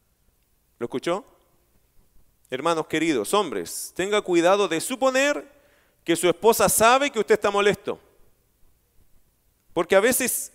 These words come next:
ellas hacen algo que a ti te molestó, pero ella no se dio ni cuenta que dijo un comentario, hizo una cosa que a ti te molestó, pero ella no sabe.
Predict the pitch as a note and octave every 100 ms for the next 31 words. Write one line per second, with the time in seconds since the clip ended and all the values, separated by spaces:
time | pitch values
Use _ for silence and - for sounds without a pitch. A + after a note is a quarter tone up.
0 | - C4 B3 A#3+ - A3 A#3+ A#3+ A3 A#3
1 | C4+ C4 C4+ C4+ C4 G#3+ C4+ C#4 C#4+ C#4
2 | C4+ - - D4 B3 G#3+ G#3+ A3 A3 A#3
3 | C4 B3 A#3+ A3+ A#3+ B3 G#3+ C4 C4+ A3+
4 | G3+ F#3 F#3 F3+ D3 D#3 G3+ G3+ G3+ F3+
5 | E3+ F#3+ G3+ F#3+ F3+ F3+ F3 F3 F#3 F#3+
6 | E3 D#3+ D3+ D3+ A3 A3 G3+ F3 D#3+ A#3
7 | A3+ G3+ B3+ C#4+ F#3+ - B3 A#3+ G#2